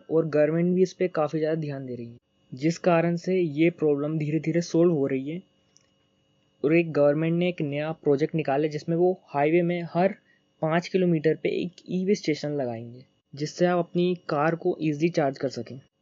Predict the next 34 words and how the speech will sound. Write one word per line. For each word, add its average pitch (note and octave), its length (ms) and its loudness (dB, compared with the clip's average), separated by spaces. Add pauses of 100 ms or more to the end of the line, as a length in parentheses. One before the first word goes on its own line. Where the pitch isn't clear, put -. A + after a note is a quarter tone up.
इसके - 260 0
अलावा F3 320 4
भी F#3 120 2
बहुत D#3 220 -2
सारी E3 200 4
कंपनी E3 480 -4 (500)
ऐसी F#3 360 2
इलेक्ट्रिक E3+ 380 2
कार्स D3+ 320 0
को E3+ 100 0
लेके D#3+ 240 2
आ D#3 80 0
रही D3+ 140 -2
हैं D#3+ 100 -2
जिसमें D#3+ 320 -2
आप E3+ 200 -2 (380)
डायरेक्टली D3 600 -2 (880)
जो D#3+ 120 4
डिस्चार्ज E3+ 480 2
बैटरी D#3 400 0
है E3+ 240 -2
उसे, E3+ 320 -4 (680)
उसे D3 160 0
चेंज F3+ 320 4
कर E3+ 120 6
सकते D3+ 300 0
हैं F#3+ 60 0
फुली E3+ 280 4
चार्ज E3+ 280 4
बैटरी D3+ 340 4
से G3 320 0
एक F#3 200 2 (180)
किसी F3+ 260 2
भी F#3+ 280 -4